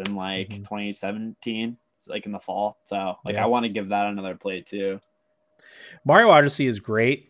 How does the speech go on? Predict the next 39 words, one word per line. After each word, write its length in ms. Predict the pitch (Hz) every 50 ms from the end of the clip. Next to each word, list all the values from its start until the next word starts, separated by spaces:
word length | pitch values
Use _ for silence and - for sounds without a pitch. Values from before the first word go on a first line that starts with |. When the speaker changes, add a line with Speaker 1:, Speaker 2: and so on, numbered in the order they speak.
| _ -
Speaker 2:
Um, 520 | 160 123 110 104 101 101 98 101 101 101 - _ _ _ _ _ _ _ _ _ _ _ _ _ _
and 200 | - 156 147 147
the 40 | 151
more 180 | 156 170 180 160
I 60 | 123
play 220 | - - 123 127
it, 80 | 131 -
the 60 | 131
more 180 | 127 117 113 107
I 60 | 104
like 240 | 98 101 101 101 -
it. 260 | 135 131 - _ _ _ _ _ _ _ _ _ _ -
Uh, 220 | - 95 92 90 - - -
I, 220 | - 151 147 156
I'm 380 | 147 147 151 165 170 170 156 143
slowly 420 | - - - 180 196 196 190 156
working 360 | 131 131 143 147 147 - 131
my 140 | 127 120 113
way 220 | 113 113 117 117 113
towards 300 | - 123 113 107 101 -
getting 300 | - 123 117 110 107 107
all 300 | - - 120 113 113 110
of 100 | 104 98
the 100 | 101 98
stars. 500 | - - - 117 107 101 92 92 95 -
So 240 | - - 113 101 98
I'm 180 | 98 104 104 104
at, 180 | 101 104 - _ _ _ _ _ _ _ _ _ -
there's 240 | - 123 113 107 117
nine 220 | 131 131 135 123
hundred 240 | 127 135 127 120 110
and 100 | 110 110
ninety-nine 720 | 110 107 107 101 104 101 98 98 98 98 98 98 95 95
stars. 640 | - - - - 98 90 90 90 87 90 - - - _ _ _ _ _ - _ _ _
I 120 | - - 113
think 160 | 117 117 113
I 100 | 107 107
got 480 | 101 - - 113 101 98 95 92 - -
s-, 260 | - - - -